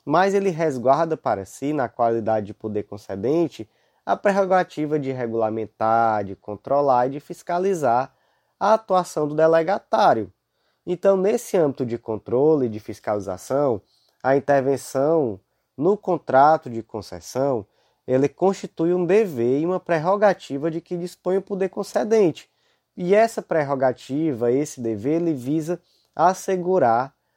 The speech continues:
a adequação na prestação do serviço público e o fiel cumprimento das normas contratuais, regulamentares e legais pertinentes. Então, é pra isso que serve essa tal dessa intervenção administrativa.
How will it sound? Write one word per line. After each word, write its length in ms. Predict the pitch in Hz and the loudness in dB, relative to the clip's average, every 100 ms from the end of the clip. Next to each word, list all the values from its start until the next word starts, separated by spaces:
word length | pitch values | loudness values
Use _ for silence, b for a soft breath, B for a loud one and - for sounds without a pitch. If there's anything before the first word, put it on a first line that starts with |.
| _ | _
a 280 | 131 127 - | -2 0 0
adequação 920 | - 190 185 196 190 180 170 - 127 | 2 2 2 0 0 0 -2 -2 -4
na 100 | 135 | -2
prestação 640 | 139 143 143 175 156 127 120 | -4 -4 -4 -4 -4 -4 -4
do 80 | 123 | -4
serviço 480 | - 156 151 - 196 | -4 -2 -2 -6 -14
público 640 | - 139 131 151 - 185 _ _ _ | -2 0 2 -2 -6 -12 _ _ _
e 60 | 214 | -4
o 80 | 233 | -4
fiel 380 | - 208 156 151 | 0 4 4 2
cumprimento 720 | 190 180 214 185 139 123 156 | -6 -8 -4 0 0 0 0
das 220 | 156 170 | 2 2
normas 340 | 156 131 139 - | 2 -2 -4 -6
contratuais, 880 | 156 156 165 - 160 120 123 131 | -6 0 0 0 2 4 4 0
regulamentares 920 | 117 110 120 127 156 - 117 113 123 | -6 -4 -2 -2 -4 -4 -2 -2 -4
e 20 | |
legais 440 | 143 160 135 123 - | -4 -4 0 0 -2
pertinentes. 760 | 143 135 240 247 - - - _ b b b b b | -8 -8 -8 -10 -12 -16 -20 _ b b b b b
Então, 420 | 143 143 147 160 160 _ _ | -6 0 2 2 -2 _ _
é 140 | - | -4
pra 320 | 147 - 185 180 | -2 2 4 4
isso 400 | 208 233 - 180 | 2 -4 -8 -12
que 120 | 151 | -14
serve 440 | - 131 120 123 | -8 -2 0 0
essa 240 | 135 - 170 | -4 -6 -8
tal 320 | - 117 120 | -2 0 2
dessa 440 | 117 117 113 131 - | 2 0 -2 -10 -10
intervenção 720 | 139 139 127 135 135 123 117 | -6 -4 -2 -4 -6 -4 -2
administrativa. 1120 | 120 120 131 139 - 190 202 214 214 160 98 | -2 -2 -4 -4 -2 -4 -2 -2 -2 -2 -6